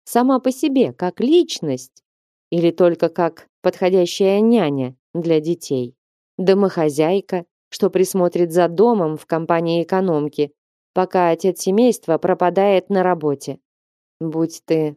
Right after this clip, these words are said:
магом по-прежнему, я бы всё равно это сказал», упрямо мотнул головой Чарльз и неожиданно опустился на одно колено. В дорогущих шерстяных брюках,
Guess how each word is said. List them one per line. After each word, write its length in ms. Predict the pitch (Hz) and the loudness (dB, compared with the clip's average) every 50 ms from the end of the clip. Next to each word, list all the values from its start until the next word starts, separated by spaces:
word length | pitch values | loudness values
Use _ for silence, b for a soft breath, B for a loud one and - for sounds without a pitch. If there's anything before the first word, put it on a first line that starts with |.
| _ _ - | _ _ -4
магом 500 | 170 190 190 196 190 165 160 160 156 151 | 0 0 2 2 0 0 0 -2 -2 -2
по-прежнему, 720 | 160 160 156 - 180 196 202 196 160 165 156 143 139 139 | -4 -4 -2 0 2 2 2 0 -2 -4 -4 -4 -4 -4
я 240 | 143 147 180 190 170 | -2 0 0 0 0
бы 140 | 143 147 139 | 0 -2 -4
всё 180 | - - 247 | -2 -4 -4
равно 380 | 208 156 143 139 151 165 170 143 | -2 -2 -2 -4 -4 -4 -6 -6
это 160 | 127 - 127 | -6 -8 -10
сказал», 560 | 127 - - 147 135 127 139 127 123 127 151 _ _ _ _ _ _ _ | -12 -8 -8 -8 -6 -6 -6 -6 -6 -8 -12 _ _ _ _ _ _ _
упрямо 480 | - 151 151 - 165 185 185 180 160 147 | -4 -4 -2 0 0 0 0 0 0 -2
мотнул 420 | 147 147 151 - 160 160 156 147 | -2 -4 -6 -4 -4 -2 -2 0
головой 440 | 143 151 156 151 151 151 147 165 165 | 0 0 0 0 0 0 0 -2 -2
Чарльз 600 | 160 - - 202 175 160 147 135 139 - - _ _ _ _ _ _ | -2 -4 -4 -2 -2 -2 -4 -6 -10 -12 -16 _ _ _ _ _ _
и 80 | - 185 | -2 2
неожиданно 800 | 208 208 208 208 202 208 214 226 285 247 247 233 226 214 190 185 | 2 4 4 4 2 2 2 2 2 2 2 2 2 2 0 -2
опустился 680 | 165 - 190 202 - - - 294 294 254 - - - 151 | -2 -2 -4 -4 -4 -2 0 0 0 0 -2 -4 -4 -4
на 200 | 147 151 147 151 | -2 -2 -2 -2
одно 260 | 147 135 151 185 196 | -2 -2 -2 -4 -4
колено. 600 | - - 170 156 151 139 135 135 131 131 131 151 - _ _ _ _ _ _ _ _ _ _ | -4 -4 -6 -6 -4 -4 -6 -6 -8 -10 -12 -14 -18 _ _ _ _ _ _ _ _ _ _
В 120 | 147 147 | -6 -6
дорогущих 1000 | 147 143 160 160 151 147 135 131 127 131 147 185 247 262 254 - - - 165 151 - | 0 0 0 2 2 0 -2 -4 -2 0 2 2 2 2 0 -4 -2 -2 -2 -2 -2
шерстяных 960 | - - 170 160 156 - - - - 147 147 147 147 180 240 262 - - - | -2 0 0 0 0 -4 -6 -4 -2 -2 0 0 2 2 2 2 0 -4 -10
брюках, 840 | 165 160 170 175 180 208 240 247 214 - - - 147 131 127 - | -4 0 0 2 4 4 4 4 2 0 -2 -6 -8 -8 -8 -10